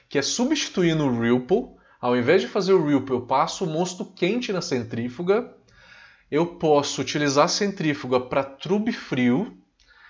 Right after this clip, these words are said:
que é pra tirar o trube, o excesso do trube que foi arrastado sem querer pra dentro do tanque. E aí, antes de chegar no tanque, passa na centrífuga pra ir pro fermentador.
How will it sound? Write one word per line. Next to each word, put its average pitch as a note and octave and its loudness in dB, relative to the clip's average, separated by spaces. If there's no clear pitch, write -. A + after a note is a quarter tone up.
que - 0
é B2+ 4
pra C#3+ 0
tirar C#3 2
o D#3+ -2
trube, C#3 2
o B2 6
excesso F3 0
do F3+ -6
trube C3+ 0
que D3 -6
foi F3 2
arrastado C3+ 0
sem D3+ -2
querer E3+ 0
pra C3 2
dentro C#3 0
do E3 0
tanque. D3+ -2
E - 4
aí, C#3 6
antes B3+ 2
de F#3 2
chegar C#3+ 2
no B2 -2
tanque, F3 -2
passa D3+ -2
na F#3 -2
centrífuga F3+ -2
pra G3 2
ir F3 0
pro F#3+ -4
fermentador. G#3 2